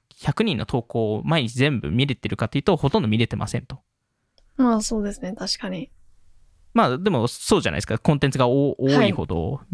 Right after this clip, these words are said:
Speaker 2: 確かに。
Speaker 1: 見れないので。
Speaker 2: はい。
Speaker 1: なんで、七割見てなくて、三割見てますと。なんで、
Speaker 2: うん。
Speaker 1: アルゴリズム化する理由としては、その三割ができるだけいい三割にしたいっていうのが、まあ、彼の当時の理由だったっ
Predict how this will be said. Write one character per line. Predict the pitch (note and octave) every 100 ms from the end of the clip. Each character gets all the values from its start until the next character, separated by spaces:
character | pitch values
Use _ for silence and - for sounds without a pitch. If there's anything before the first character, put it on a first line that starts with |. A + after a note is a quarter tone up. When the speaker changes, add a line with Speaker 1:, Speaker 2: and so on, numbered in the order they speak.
| -
Speaker 2:
確 |
か | A3+ C#3
に。 |
Speaker 1:
見 | -
れ | A#2
な | -
い |
の | A#2
で。 | - D#2+
Speaker 2:
は | F#3
い。 |
Speaker 1:
な | F3+
ん | D3
で、 | A2 G2
七 | C#3+ C#3 G#3 B3
割 | A3+ A3 B2
見 | A#2 C#3+
て | B2
な | A2 G#2+
く | -
て、 | -
三 | - G#3 D3
割 | G2+
見 | G2+
て | -
ま | - -
す |
と。 | - - - - -
な | -
ん | G#3
で、 | C#4 B3+
Speaker 2:
う | A#3+ A3
ん。 | G#3
Speaker 1:
ア |
ル | G#3
ゴ | C4
リ | B3+
ズ | B3
ム | B3+
化 | B3 A#3
す | - G#3
る | G3 G3+ G3+ -
理 | C#3+ D3+
由 | F#3 G3+
と | G3
し | -
て | G3+
は、 | G#2
そ | - F#3+
の |
三 | - C#4 C#4+
割 | G3+ D3+
が | E3+ A#2
で | A#2 C3
き | B3+
る |
だ | C4
け | -
い | B3 C4
い |
三 | - A#2+
割 | A2 A#2
に | G#2+
し | -
た | G2+
い |
っ | - _
て | -
い | -
う | - _ _ _ _ F3
の |
が、 | A3 C#4+
ま | E3+
あ、 |
彼 | - E3+ A#2+
の | E2+ -
当 | A#2
時 | -
の | A2
理 | A2+
由 | A2 G#2+
だ | A2+
っ |
た |
っ | -